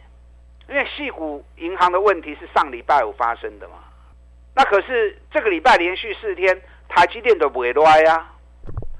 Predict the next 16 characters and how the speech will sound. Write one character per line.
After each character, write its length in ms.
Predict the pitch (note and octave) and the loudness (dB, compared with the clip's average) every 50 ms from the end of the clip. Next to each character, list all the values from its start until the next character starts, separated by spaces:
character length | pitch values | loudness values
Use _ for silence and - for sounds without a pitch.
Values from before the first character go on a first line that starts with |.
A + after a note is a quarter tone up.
| - - | -14 -4
联 260 | - D#3 E3+ F#3 G#3 | 0 2 2 2 2
电 200 | G3+ C4+ B3 F#3+ | 2 2 2 2
嘛 80 | E3 D3+ | 2 0
就 180 | C#3 - G3+ F3+ - | 0 2 -2 -2 0
稳 220 | G#3 F#3+ D#3+ C3+ | 0 -2 0 -2
的 80 | B2 A2+ A2 A2 | -4 -8 -6 -4
啊， 300 | G#2+ A2 A2+ A2+ - - - - - - _ - - - - - - - - _ - - - - - | -4 -4 -4 -6 -10 -18 -20 -20 -20 -20 _ -20 -20 -20 -20 -20 -20 -20 -20 _ -20 -20 -20 -20 -20
日 160 | - G3+ B3 C4+ C4 | -16 -8 -4 0 2
月 100 | B3+ A#3 | 2 4
光 260 | - A#3+ A3+ G#3+ G3 | 6 4 4 4 4
也 80 | E3 D3 | 0 -2
是 100 | C#3 G3 | -2 -2
原 220 | F#3 D#3+ D#3 D#3 E3 | -6 -4 -4 -6 -4
地 160 | F3+ E3+ D#3 | -8 -12 -12
踏 200 | - - E3 D#3 | -4 0 0 0
步， 260 | - - D#3 C3 - | 0 -2 -12 -16 -16